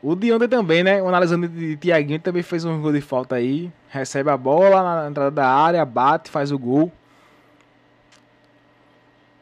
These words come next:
Foi onde ele mais se destacou, né? Foi no, no, no Vila Nova aí.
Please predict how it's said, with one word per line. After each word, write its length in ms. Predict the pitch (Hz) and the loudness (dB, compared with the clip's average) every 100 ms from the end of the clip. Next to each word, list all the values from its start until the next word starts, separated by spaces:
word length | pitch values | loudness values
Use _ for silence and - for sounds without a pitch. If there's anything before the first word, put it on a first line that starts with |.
| _ _ | _ _
Foi 220 | - 220 | -2 2
onde 80 | 233 | 2
ele 100 | 220 | 4
mais 160 | 214 | 2
se 100 | 226 | 0
destacou, 540 | 220 - 226 - 151 156 | -4 0 -2 0 0 0
né? 160 | 165 | -2
Foi 220 | 165 156 | -6 -8
no, 200 | 156 156 | -6 -4
no, 360 | 147 147 143 143 | -4 -2 -2 -4
no 40 | |
Vila 260 | 139 147 147 | -4 -4 -4
Nova 340 | 131 131 139 | -2 -4 -4
aí. 280 | 120 117 156 | -6 -6 -10